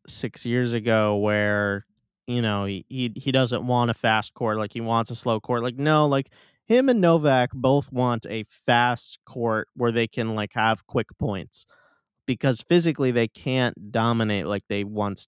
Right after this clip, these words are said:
did. Mm, you know, I, I hear you that, like, this is not, like, he, obviously Nadal would love it to be clay because his movement is better, but I, I, I don't think that he's ad-, as adverse to this surface as he used to be.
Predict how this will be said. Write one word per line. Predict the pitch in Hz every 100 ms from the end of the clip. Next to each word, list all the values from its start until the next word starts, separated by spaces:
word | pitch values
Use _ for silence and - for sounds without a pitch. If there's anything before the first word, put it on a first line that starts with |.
| -
did. | 95 92 151 202 _ _ _ _ _ _ 135
Mm, | 131
you | 143
know, | 127 110
I, | 107 123
I | 131
hear | - 127 123
you | 135 175 196
that, | 143 120
like, | 117 117 - -
this | 123 127
is | 113
not, | 117 117 110 107 - _ _ _ _ -
like, | 139 120
he, | 147 -
obviously | 131 131 131 127
Nadal | 120 113 117 110
would | 104
love | 110 117
it | 113
to | -
be | 117
clay | 95 156 175 127
because | 117
his | 110 110
movement | 143 170 117 107
is | 101
better, | 107 101 101
but | 101 95 - _ _ _ _ _ _ _ -
I, | - - - -
I, | - 147 -
I | 147
don't | 139 156 -
think | 160 165
that | 160
he's | 147 131 - -
ad-, | 127 87 - -
as | 135 123
adverse | 123 107 107 120 131 -
to | 135
this | 110 113 117 -
surface | - 110 107 - 123 123
as | 110
he | 117
used | 107 98 101 -
to | -
be. | 123 139 143